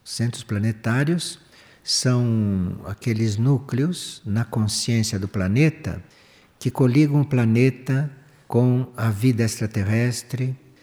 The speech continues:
que coligam o planeta com planetas afins. Então, os centros planetários são os pontos de comunicação com a vida extraterrestre. E segundo a potência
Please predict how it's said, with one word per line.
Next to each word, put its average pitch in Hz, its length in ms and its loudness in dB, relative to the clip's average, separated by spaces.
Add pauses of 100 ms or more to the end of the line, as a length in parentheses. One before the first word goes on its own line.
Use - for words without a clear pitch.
(280)
que 123 140 0
coligam 139 420 4
o 131 60 0
planeta 127 840 0 (400)
com 123 220 2
planetas 117 720 2
afins. 131 880 -2
Então, 113 240 -2
os 175 80 2
centros 120 380 -2
planetários 110 880 0 (320)
são 160 460 2 (520)
os - 200 -4
pontos 165 500 2
de 151 80 0
comunicação 170 1160 2 (440)
com 131 160 2
a 127 80 4
vida 135 480 2
extraterrestre. 104 1080 -2 (580)
E 143 80 4
segundo 139 920 2 (180)
a 98 640 0 (160)
potência 139 1040 2